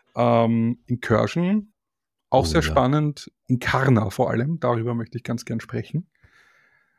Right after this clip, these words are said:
Speaker 1: Ähm, das liegt mir schon sehr am Herzen. Und natürlich hin bis zu Uprising,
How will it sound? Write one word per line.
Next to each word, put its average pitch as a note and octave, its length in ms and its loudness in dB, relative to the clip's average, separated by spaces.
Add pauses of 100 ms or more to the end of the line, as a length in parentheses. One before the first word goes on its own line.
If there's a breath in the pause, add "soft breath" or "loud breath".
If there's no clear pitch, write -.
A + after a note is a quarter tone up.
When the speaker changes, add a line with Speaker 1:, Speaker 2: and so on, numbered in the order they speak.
(180)
Speaker 1:
Ähm, G#2+ 300 2
das G#2+ 180 -2
liegt - 200 -2
mir G#2+ 80 -2
schon B2 240 0
sehr D3 200 0
am C#3+ 100 0
Herzen. C3 460 0 (1080)
Und C#3 120 4
natürlich C3 420 2
hin C3+ 460 4
bis - 300 0
zu A2+ 480 4 (1300 soft breath)
Uprising, G#2+ 720 2